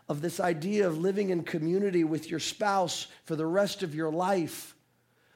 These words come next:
But you give that up, the freedom that you no longer want to enjoy. Think about it in regards to our country and terrorism.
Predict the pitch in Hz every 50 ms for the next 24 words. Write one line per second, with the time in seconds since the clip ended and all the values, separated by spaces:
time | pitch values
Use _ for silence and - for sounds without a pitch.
0 | _ - - - - 165 139 139 202 208 190 170 185 190 180 175 180 175 196 202
1 | - - - 160 143 139 - - - 185 202 208 202 190 180 311 262 175 160 165
2 | 165 165 170 170 175 170 170 165 160 160 165 160 160 160 160 156 147 131 139 185
3 | 185 190 180 160 147 156 185 180 202 180 190 190 180 - 185 170 165 151 156 170
4 | 170 175 175 175 - - 170 160 151 147 - - 196 196 190 - - 165 156 143
5 | 135 131 131 143 175 180 190 190 185 175 160 131 120 139 120 107